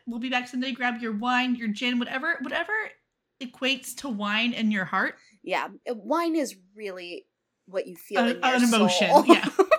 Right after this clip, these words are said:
Speaker 1: Wine is more of an emotion than a physical beverage.
Speaker 2: Yes. Do we stick to wine usually? Yes. And if you
Speaker 1: Yes.
Speaker 2: wanna join us in that, please, by all means. But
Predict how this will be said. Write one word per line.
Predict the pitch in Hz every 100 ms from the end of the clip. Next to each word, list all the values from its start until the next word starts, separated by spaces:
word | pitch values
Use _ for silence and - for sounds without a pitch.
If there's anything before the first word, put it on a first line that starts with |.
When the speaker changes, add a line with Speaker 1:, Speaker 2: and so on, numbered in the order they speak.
| - - _ _ _ _
Speaker 1:
Wine | 277 302 370
is | 392 349
more | 262
of |
an | 262
emotion | 220 196 196 208 - 285 254
than | 220
a |
physical | 208 226 214 214
beverage. | 180 170 269 392 - - - _ _ _ _ _
Speaker 2:
Yes. | 247 220 - - - - _ _ _ _ _ _ 254
Do | 339
we | 311
stick | 311 - 330 -
to | 302
wine | 311 285 269
usually? | 294 311 370 349 _ _ 220
Yes. | 220 240 262 330 - - _ 254
And | 254
if | 214
you | 302
Speaker 1:
Yes. | 311
Speaker 2:
wanna | 269 208
join | 170 254 294 285
us | 262
in | - 247
that, | 262 277 - _ _ _ _ _ _ _ _ -
please, | 330 320
by | - 254 233
all | 226
means. | 202 156 139 - - _ _ _ _ _ _ -
But | 359 -